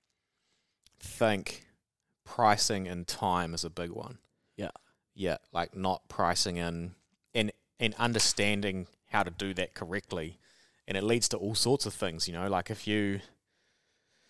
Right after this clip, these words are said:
Speaker 1: if you, um, wanna buy, you know, a, some new Gucci sunglasses for five hundred dollars,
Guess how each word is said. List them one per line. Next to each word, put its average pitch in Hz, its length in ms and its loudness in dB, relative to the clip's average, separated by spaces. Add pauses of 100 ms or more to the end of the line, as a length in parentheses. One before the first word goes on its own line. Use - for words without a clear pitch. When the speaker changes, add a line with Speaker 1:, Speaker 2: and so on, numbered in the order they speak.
(380)
Speaker 1:
if 127 200 -6
you, 123 540 6 (560)
um, 98 640 0 (1200)
wanna 117 260 2
buy, 101 560 8 (220)
you 104 100 -4
know, 92 220 0 (360)
a, 104 140 0 (320)
some 104 360 2
new 107 200 2
Gucci 107 300 2
sunglasses 110 580 6
for - 120 -4
five 101 220 6
hundred 98 220 0
dollars, 95 520 4